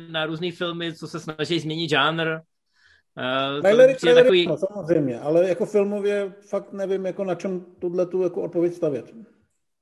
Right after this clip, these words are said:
Speaker 1: No, říkám, u těch upoutávek mi to přijde hravý, ale jako sahat do těch filmů, teď, teď v tom je přece ta pestrost,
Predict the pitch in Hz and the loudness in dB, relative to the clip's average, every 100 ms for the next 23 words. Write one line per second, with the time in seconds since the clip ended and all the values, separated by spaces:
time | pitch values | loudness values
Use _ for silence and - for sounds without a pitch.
0 | _ - 196 262 262 214 175 190 269 254 | _ -6 -2 0 0 -2 -2 -2 -2 -2
1 | 247 240 240 233 233 226 233 208 143 143 | 0 0 0 -2 -6 -8 -2 -2 0 -2
2 | 180 180 165 165 160 165 151 131 147 202 | -2 -2 0 2 0 0 -6 -8 -10 -10
3 | - 160 170 180 135 143 196 190 135 135 | -4 -2 0 -2 -2 -6 -6 -8 -8 -8
4 | 160 165 160 - _ _ _ - 175 - | -6 -6 -8 -10 _ _ _ -12 -8 -4
5 | 196 233 233 220 233 233 220 160 175 - | 0 0 0 -2 0 0 0 -4 -4 -4
6 | 170 151 - | -2 -2 -6